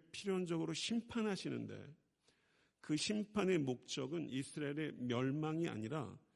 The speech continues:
이스라엘의 회복이라는 것입니다. 믿으십니까? 일 장은 이사야서의 서론에 해당합니다. 일 장 일 절을 보게 되면 이사야에 대한 소개와 그가 활동한 시대와 그가 본 계시의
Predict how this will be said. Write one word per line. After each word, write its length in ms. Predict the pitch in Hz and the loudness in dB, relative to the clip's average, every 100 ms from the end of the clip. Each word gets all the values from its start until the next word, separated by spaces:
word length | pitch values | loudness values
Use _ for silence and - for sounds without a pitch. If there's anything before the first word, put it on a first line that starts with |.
| _ _ - | _ _ -4
이스라엘의 720 | 131 131 139 127 120 143 156 - _ - | -2 -2 0 0 0 -2 -6 -12 _ -10
회복이라는 640 | - 240 226 185 147 139 120 | -4 -2 0 2 2 2 0
것입니다. 400 | 113 113 98 - | -2 -4 -8 -10
믿으십니까? 680 | - 127 131 139 110 143 185 - _ _ _ _ - _ _ _ _ _ _ | -6 -4 -2 -2 -4 -4 -8 -8 _ _ _ _ -20 _ _ _ _ _ _
일 220 | 139 147 | 2 2
장은 520 | 143 175 175 127 127 - | 2 2 2 2 0 0
이사야서의 1000 | 139 135 147 139 135 - 139 139 170 165 | 0 0 2 2 0 0 0 0 0 -4
서론에 420 | 170 202 190 190 175 | -4 0 2 4 4
해당합니다. 460 | 143 123 110 107 78 - _ _ _ _ _ _ _ - - _ _ _ | 2 0 -4 -6 -12 -20 _ _ _ _ _ _ _ -20 -20 _ _ _
일 160 | 156 147 | 2 4
장 180 | 185 165 | 6 6
일 100 | 143 | 6
절을 220 | 156 151 | 4 2
보게 200 | 135 131 | 4 4
되면 520 | 156 135 107 107 202 - _ _ - | 2 2 0 -4 -8 -14 _ _ -2
이사야에 460 | 139 139 160 165 170 | 0 2 2 4 2
대한 280 | 147 143 147 | 2 2 0
소개와 760 | - 180 156 131 156 131 107 - | 0 0 2 0 0 -2 -6 -6
그가 280 | 139 139 147 | -2 0 0
활동한 480 | 170 160 156 151 | -2 -2 0 0
시대와 680 | 151 - 170 165 117 107 196 _ _ _ _ _ | 0 -2 -2 -2 -2 -6 -10 _ _ _ _ _
그가 240 | - 143 147 | -2 0 2
본 320 | 151 151 151 | 2 2 2
계시의 640 | 143 127 123 156 147 147 | 0 0 0 0 0 0